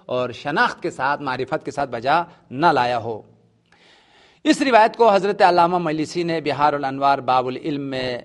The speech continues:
تحریر فرمایا ہے، جس میں ہمارے لیے موسی بن جعفر نے، اے، دین شناسی کو، دین کی معرفت کو ضروری قرار دیا ہے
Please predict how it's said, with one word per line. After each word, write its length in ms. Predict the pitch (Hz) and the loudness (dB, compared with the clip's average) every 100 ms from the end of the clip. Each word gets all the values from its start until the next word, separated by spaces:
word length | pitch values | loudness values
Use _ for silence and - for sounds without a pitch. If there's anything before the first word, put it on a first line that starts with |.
| _ _ - | _ _ -6
تحریر 320 | 135 143 202 | -4 -2 -2
فرمایا 460 | 190 151 143 180 170 | -2 0 4 4 6
ہے، 240 | 190 240 - - - | 4 2 -2 -20 -18
جس 300 | 131 202 214 | -4 -4 -4
میں 100 | 185 | -6
ہمارے 460 | 156 135 135 135 165 | -4 -4 -2 -2 -2
لیے 160 | 143 | -2
موسی 280 | 135 127 - | -4 -6 -8
بن 120 | 131 | -8
جعفر 400 | 120 117 120 147 | -6 -6 -6 -6
نے، 220 | 139 151 202 240 247 _ _ - | -6 -6 -4 -6 -10 _ _ -8
اے، 300 | 127 123 120 | -6 -4 -6
دین 400 | 113 170 285 247 | -6 0 0 0
شناسی 580 | - 151 127 120 175 | -4 -4 -4 -4 -6
کو، 320 | 180 175 185 190 | -4 -2 -2 -2
دین 280 | 131 180 | -4 -8
کی 100 | 175 | -6
معرفت 480 | 151 120 120 143 139 | -4 -4 -6 -8 -8
کو 140 | 139 123 | -8 -8
ضروری 340 | 123 131 202 | -6 -6 -6
قرار 280 | 226 220 208 | -2 2 2
دیا 280 | 196 214 208 | 2 0 2
ہے 200 | 240 | 2